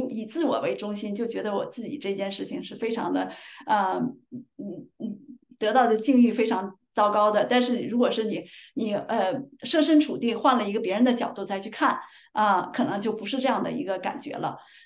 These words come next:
那 distancing 呢，是说增加一个，一个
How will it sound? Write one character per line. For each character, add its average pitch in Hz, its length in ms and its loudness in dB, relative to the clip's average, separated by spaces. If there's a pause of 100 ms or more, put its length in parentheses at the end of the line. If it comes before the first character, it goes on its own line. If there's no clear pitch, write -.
那 247 180 8
distancing 277 640 2
呢， 202 180 0
是 233 180 -2
说 220 520 2 (260)
增 294 180 8
加 285 160 6
一 254 120 4
个， 240 320 4
一 247 80 -6
个 247 100 4